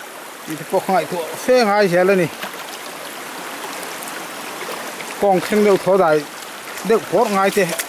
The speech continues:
Ông lẹ thìn. Anh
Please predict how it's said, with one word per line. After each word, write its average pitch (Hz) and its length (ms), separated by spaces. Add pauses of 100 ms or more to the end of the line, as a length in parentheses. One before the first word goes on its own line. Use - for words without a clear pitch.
Ông 170 140
lẹ 156 200
thìn. 147 160 (2750)
Anh 220 180